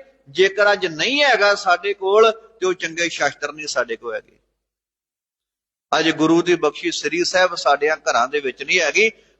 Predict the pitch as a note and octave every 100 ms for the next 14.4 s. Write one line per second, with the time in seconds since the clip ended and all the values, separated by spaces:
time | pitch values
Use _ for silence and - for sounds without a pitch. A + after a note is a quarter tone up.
0 | _ B2+ E3 A3+ C#4+ C4+ A#3+ A#3+ A#3 G3
1 | - _ _ _ - E3+ F#3+ G3+ G3 F3+
2 | D#3+ A3 B3+ G3+ F#3 - G#3 F3+ F3+ F#3+
3 | G3 G#3 G3+ F3+ D#3+ D#3 E3+ E3+ E3+ E3+
4 | F3 D#3 D3+ D#3 E3+ - D3 D3 E3 D#3+
5 | D3 C#3+ C#3+ C#3+ D#3 G3 G#3+ G#3 _ _
6 | - C#3+ B2+ F3 G#3 G#3+ - _ _ -
7 | - D#3 D#3 F3+ F3 D3+ D3 F#3 G3+ A#3+
8 | A#3 _ _ _ _ _ _ _ A#2+ B2+
9 | D3+ G3 F3+ D3+ C#3 D#3+ C#3+ C3 B2 B2+
10 | A#2 A2 A2 G#2+ _ _ _ _ _ _
11 | _ _ _ _ _ _ _ - A2+ G#3+
12 | C#4 D4+ C#4+ B3 G3 G3+ B3 B3 G#3+ G#3
13 | C#4+ D#4+ C#4+ C4 B3 B3+ B3+ B3+ G3+ E3
14 | B2+ - _